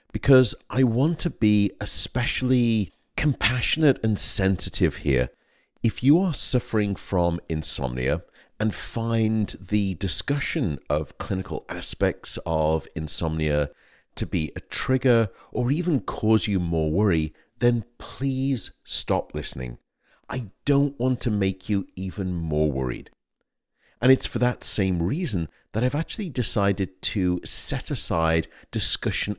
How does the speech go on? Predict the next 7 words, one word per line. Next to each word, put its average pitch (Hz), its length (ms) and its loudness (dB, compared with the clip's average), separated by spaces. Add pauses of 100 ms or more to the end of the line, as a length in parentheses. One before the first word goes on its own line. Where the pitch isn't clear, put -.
of 101 140 -6
the 104 140 0
medical 104 920 0
issues 73 500 -4 (260)
that 101 200 -6
we 107 180 -2
know 92 460 4